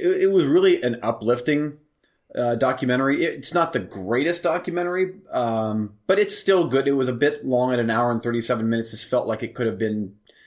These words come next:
uh, shaved back a bit, but it's still really good. And there's, like,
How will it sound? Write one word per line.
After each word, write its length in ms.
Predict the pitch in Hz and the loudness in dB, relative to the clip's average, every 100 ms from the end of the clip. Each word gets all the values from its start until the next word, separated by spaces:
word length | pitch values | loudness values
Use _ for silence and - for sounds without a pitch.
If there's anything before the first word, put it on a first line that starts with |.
| _ _ - | _ _ -8
uh, 400 | 104 101 101 98 - _ | -4 -2 -4 -6 -10 _
shaved 420 | - - 123 113 - | -8 -2 0 -2 -2
back 260 | 104 110 | -2 0
a 60 | 123 | 0
bit, 360 | 110 147 - - | 0 0 -2 -2
but 140 | 151 | 0
it's 160 | 160 - | 0 -2
still 320 | - 170 160 | 0 2 2
really 240 | 139 143 135 | 4 2 2
good. 220 | 131 131 | 2 2
And 120 | 120 | 2
there's, 220 | 135 131 - | 0 0 -4
like, 220 | 117 113 | -6 -6